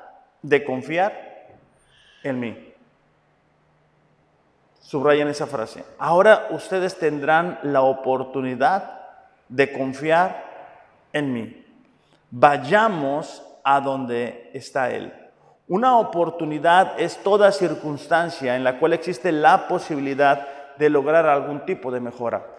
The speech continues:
Jesús estaba diciendo a sus discípulos, "Hey, Lázaro está muerto.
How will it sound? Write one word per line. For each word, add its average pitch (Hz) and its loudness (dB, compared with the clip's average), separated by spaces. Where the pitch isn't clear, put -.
Jesús 160 -4
estaba 180 2
diciendo 175 -4
a - -6
sus 160 -10
discípulos, 160 -6
"Hey, - 0
Lázaro 233 4
está - -2
muerto. 127 -2